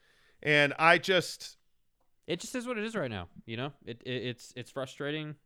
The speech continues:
Speaker 2: or not, but, you know,
Speaker 1: Yeah.
Speaker 2: it'll work out.
Speaker 1: Yeah, I, I don't, uh, okay, so we get our first D M of the show.
Speaker 2: Oh, boy, here we go. Vanish mode is engaged.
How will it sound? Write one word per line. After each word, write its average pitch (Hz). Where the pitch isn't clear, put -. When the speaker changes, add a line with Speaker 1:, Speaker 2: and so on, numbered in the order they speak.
Speaker 2:
or 113
not, 120
but, 110
you 120
know, 107
Speaker 1:
Yeah. 139
Speaker 2:
it'll 160
work 131
out. 85
Speaker 1:
Yeah, 147
I, 139
I 143
don't, 156
uh, 131
okay, 151
so 131
we 123
get 131
our 131
first 120
D 113
M 117
of 92
the 92
show. 92
Speaker 2:
Oh, 95
boy, 82
here 95
we 90
go. 82
Vanish 110
mode 113
is 104
engaged. 104